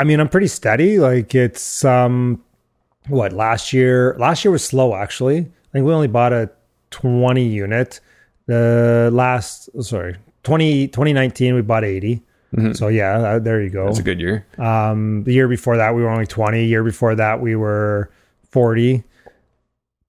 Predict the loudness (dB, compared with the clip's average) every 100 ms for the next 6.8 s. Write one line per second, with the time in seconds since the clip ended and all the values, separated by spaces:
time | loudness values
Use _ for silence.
0 | _ -4 -2 -2 0 2 2 2 2 0
1 | 0 0 2 0 0 -2 0 0 -4 -10
2 | -10 -14 -16 -14 -10 -10 -12 _ _ _
3 | _ _ _ _ 0 2 0 0 -2 -2
4 | 0 -2 -2 -8 -16 _ _ _ _ _
5 | -2 2 2 2 2 2 2 0 0 2
6 | 2 2 2 2 2 0 0 -4